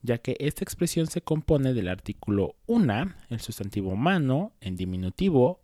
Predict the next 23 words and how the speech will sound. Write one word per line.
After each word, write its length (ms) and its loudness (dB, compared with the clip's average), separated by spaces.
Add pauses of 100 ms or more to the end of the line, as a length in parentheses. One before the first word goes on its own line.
(120)
es 140 -6
decir, 400 -2
manita, 640 -4 (420)
y 80 0
el 140 0
sustantivo 580 2
gato. 380 0 (340)
En 120 -2
muchas 340 0
ocasiones 760 0
se 220 -6
le 180 -2 (100)
agrega 460 -4
el 260 -6
verbo 380 -2 (540)
dar, 420 4 (100)
por 140 0
ejemplo, 560 0
dar 380 0
una 180 -2
manita 340 -4
de 140 0
gato 640 0